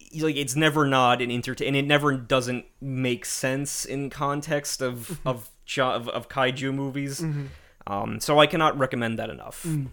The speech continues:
Speaker 1: You know, it's on H B O Max now. Um,
Speaker 2: Do I need to see the other ones in the series, the new series?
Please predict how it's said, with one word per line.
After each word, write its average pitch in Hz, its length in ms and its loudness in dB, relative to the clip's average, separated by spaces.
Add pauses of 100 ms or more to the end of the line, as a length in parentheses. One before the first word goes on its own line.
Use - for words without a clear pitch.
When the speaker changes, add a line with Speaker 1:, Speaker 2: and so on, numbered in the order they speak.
(180)
Speaker 1:
You 80 80 -8
know, 52 120 -10
it's 107 140 -8
on 127 180 2
H 127 200 -2
B 120 120 -4
O 117 60 0
Max 113 400 -4
now. 110 440 -10 (680)
Um, 104 540 -12 (680)
Speaker 2:
Do 156 140 0
I 156 60 0
need 151 140 -2
to 151 40 -4
see 156 160 -4
the 143 120 -6
other 143 120 -8
ones 151 240 -10
in 165 80 -10
the 156 80 -10
series, 165 520 -12
the 156 100 -4
new 143 160 -2
series? 156 560 -10